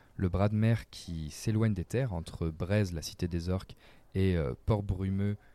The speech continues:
du, le, de, de Falen.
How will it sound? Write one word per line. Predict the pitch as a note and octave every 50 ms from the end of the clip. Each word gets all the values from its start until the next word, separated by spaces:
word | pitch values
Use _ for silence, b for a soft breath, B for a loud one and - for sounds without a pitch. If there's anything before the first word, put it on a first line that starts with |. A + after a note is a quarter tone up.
| b b b b b b b b b - - -
du, | - - F2 F2 D#2 D#2 D#2 D2+ D2 D2 C#2+ C#2 C#2 C#2+ C#2+ C#2 - - - - - - - - - - - - -
le, | - - F2+ E2+ D#2+ D#2 D#2 D#2+
de, | D#2+ E2 D2+ D2+
de | D#2+ F2
Falen. | E2 - F#2+ F2 F2 A2 C3 B2 E2 -